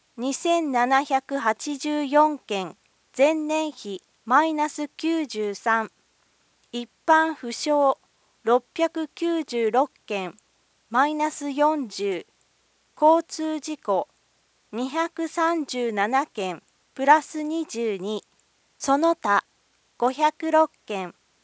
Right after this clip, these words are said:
マイナス三十六。救急出動件数は四千二百二十三件、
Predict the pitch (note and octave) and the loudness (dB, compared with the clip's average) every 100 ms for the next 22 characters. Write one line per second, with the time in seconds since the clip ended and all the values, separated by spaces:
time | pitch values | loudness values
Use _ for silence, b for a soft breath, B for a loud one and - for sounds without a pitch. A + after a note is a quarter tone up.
0 | _ - A#3 D4 D4+ D4+ - D4 - D#4 | _ 0 2 2 2 -2 -4 -8 -2 -2
1 | D#4 C4 A#3 G#3+ F3+ F3 _ A3+ A3 _ | -2 -6 -4 -4 -4 -6 _ -4 -4 _
2 | _ _ _ _ _ _ _ _ _ _ | _ _ _ _ _ _ _ _ _ _
3 | _ _ - D#4+ E4+ - - D#4+ D#4+ - | _ _ -6 -2 -2 -4 -6 -6 -6 -8
4 | G4 - D#4 D#4 D#4 D#4 D#4+ E4 D#4+ - | -10 -8 0 4 4 0 -4 -4 -4 -4
5 | B3 A3+ F#3 F3+ - _ G#3 C#4+ E4 - | -2 0 4 2 0 _ 0 0 0 -2
6 | E4 E4 C4+ C4 C4 B3+ C4+ C4 D#4 C#4+ | -2 -2 -4 -2 -2 -4 -6 -6 -6 -6
7 | B3+ A3 - C4 C4 A#3 E3+ E3+ | -4 -4 -2 -2 -2 -6 -8 -8